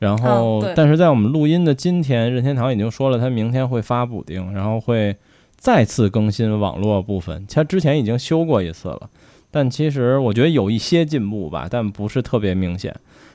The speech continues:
Speaker 1: 不知道明天修复之后会不会好一些，但现在已经好很多了。但是呢，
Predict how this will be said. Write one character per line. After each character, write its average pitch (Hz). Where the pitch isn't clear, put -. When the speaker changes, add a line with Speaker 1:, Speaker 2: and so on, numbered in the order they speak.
Speaker 1:
不 135
知 135
道 143
明 117
天 147
修 139
复 131
之 120
后 123
会 127
不 110
会 127
好 -
一 -
些， -
但 151
现 156
在 165
已 95
经 117
好 -
很 -
多 113
了。 -
但 160
是 165
呢， 98